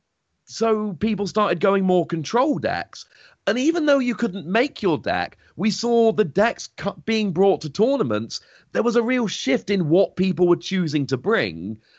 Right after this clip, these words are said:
And it goes back to what you were saying a minute ago of,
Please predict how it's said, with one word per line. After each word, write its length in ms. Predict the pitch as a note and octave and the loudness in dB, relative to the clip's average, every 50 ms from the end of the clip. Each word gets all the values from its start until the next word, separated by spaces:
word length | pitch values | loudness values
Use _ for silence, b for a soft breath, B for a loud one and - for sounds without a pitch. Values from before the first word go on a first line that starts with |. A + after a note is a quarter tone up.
| b b | b b
And 80 | E3+ | -2
it 60 | G3+ F3+ | 0 2
goes 180 | A3 G#3+ E3+ | 2 2 2
back 240 | - G#3+ G#3 - - | 0 0 -2 -2 -2
to 80 | - G3 | -2 -2
what 120 | F#3 - | -2 0
you 60 | F3 | -2
were 60 | F3+ | -4
saying 260 | D#3+ - F#3+ F3 E3+ D#3 | -2 0 0 0 0 0
a 60 | D#3+ | -2
minute 260 | F#3 A3+ D#4 E4+ - | -2 -2 -2 0 -2
ago 380 | - C3+ C#3+ C#3 C3+ C3 C#3 C3+ | -2 0 2 2 2 4 4 4
of, 240 | C3+ C3+ B2+ - | 2 2 0 -2